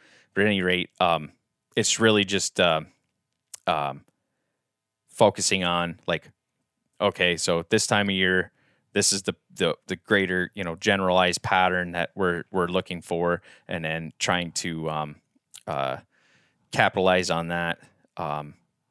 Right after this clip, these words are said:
kinda lay, lay things out and build the attractions around, around that. Um, but, uh, yeah, it, it, it, it's, uh, um,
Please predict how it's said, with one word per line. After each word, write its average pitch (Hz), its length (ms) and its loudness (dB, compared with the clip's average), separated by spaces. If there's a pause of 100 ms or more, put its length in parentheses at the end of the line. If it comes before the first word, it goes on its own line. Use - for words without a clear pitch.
(340)
kinda 82 180 -2
lay, 95 360 0
lay 101 260 2
things 98 300 -2
out 92 280 4
and - 100 -14
build 87 200 -2
the 87 120 -6
attractions 82 640 -2
around, 80 440 -6 (280)
around 78 340 -10
that. 71 260 -8 (440)
Um, 73 360 -2 (520)
but, - 340 0
uh, 73 260 2 (920)
yeah, 104 180 4
it, 82 260 0
it, - 220 -2
it, 95 160 -2 (240)
it's, - 380 0
uh, 78 260 2 (1400)
um, 76 340 -10